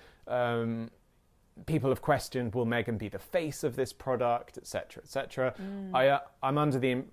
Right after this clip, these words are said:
Speaker 1: um, understanding that this is something that is a business investment for, for her. So whilst her name is now attached to it, we're not going to see her posting sponsored posts on an Instagram account or,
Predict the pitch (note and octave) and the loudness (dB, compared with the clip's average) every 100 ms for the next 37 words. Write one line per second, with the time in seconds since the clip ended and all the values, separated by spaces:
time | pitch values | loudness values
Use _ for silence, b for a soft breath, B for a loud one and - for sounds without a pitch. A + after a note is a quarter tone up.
0 | - A#2 B2 B2+ B2 G#2+ - C#3+ C3+ A2+ | -8 -6 -6 -4 -4 -4 0 2 2 -2
1 | - - G2 G#2 - - A2+ G#2+ - - | -6 -10 -10 -10 -10 -4 -2 -2 -2 -2
2 | A#2 - G#2+ G#2 - - A2 - A2 G2+ | -2 0 -2 -2 -4 -4 -4 -6 -8 -6
3 | G2+ G#2 G2 G2+ C3 A#2+ G2+ - F#2+ D#2+ | -6 -6 -4 0 0 -2 -6 -8 -10 -10
4 | - G#2+ G2+ - G2+ F2+ - - F2+ F2 | -10 -12 -10 -8 -8 -8 -12 -2 -2 -2
5 | E2+ - G#2+ A2+ - A#2 B2 C3 A#2+ G#2 | -4 -2 2 2 2 -4 -4 -2 -4 -4
6 | A2 G#2 G2+ - G#2+ - - - - - | -4 -4 -6 -6 -8 -8 -14 -12 -8 -8
7 | G2+ - B B A#2+ A#2+ A#2+ B2 A2 A2 | -8 -12 B B -4 -2 -2 -2 -4 -2
8 | G#2+ - G#2+ G#2+ F#2+ G2 F#2+ F#2+ F#2 b | -6 -4 -4 -4 -4 -2 -2 -2 -6 b
9 | b b - A2 G2+ - A2 G2 G2 G2 | b b -4 -2 -2 -2 -2 -2 -4 -8
10 | F#2+ - - - - A2 G#2+ A2 - A#2 | -10 -14 -16 -8 0 0 0 -8 -6 -2
11 | G#2 G2+ F#2 F#2+ G2 - - G2+ G#2+ G#2+ | -2 -2 -8 -10 -12 -14 -10 -8 -8 -8
12 | G2 F#2 F2+ - F#2+ F#2+ F#2+ - - - | -6 -6 -8 -8 -8 -8 -10 -10 -8 -8